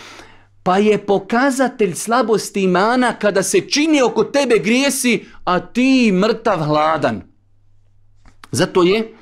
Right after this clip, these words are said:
došlo u određenim hadisima koji ćemo poslije spomenuti,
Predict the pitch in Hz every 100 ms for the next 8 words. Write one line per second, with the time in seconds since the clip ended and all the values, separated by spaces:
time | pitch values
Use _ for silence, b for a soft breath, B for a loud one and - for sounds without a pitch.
0 | B B B B B B B B B 120
1 | 190 226 190 113 - _ _ _ _ _
2 | _ - 151 151 151 175 170 135 135 131
3 | 151 208 165 143 139 139 214 233 170 147
4 | 135 139 220 202 - 240 269 269